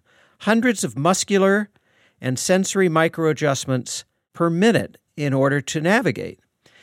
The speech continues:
And if you stop doing that, you just stick on a treadmill, or you, you sit in a couch and, and do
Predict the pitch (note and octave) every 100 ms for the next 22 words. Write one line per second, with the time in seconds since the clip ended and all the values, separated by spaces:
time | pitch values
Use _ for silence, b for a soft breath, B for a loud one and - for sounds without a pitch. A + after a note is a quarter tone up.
0 | b b b D#3+ F3 F3+ F3+ F3 G3 -
1 | A#3+ C4 - C4 C#4+ E3 C3+ D3+ E3 D#3
2 | F3+ - F#3+ - F3+ E3 D#3 - F#3+ A3
3 | F3+ A2 D3 C#3 F3+ - C#3 C#3 C#3 C#3
4 | C3+ C#3 C#3+ C#3 - - C3+ - F3 C#3+
5 | - F#3+ A#3 - D#3+ C3 C3 C#3+ C3 D#3
6 | D3+ C#3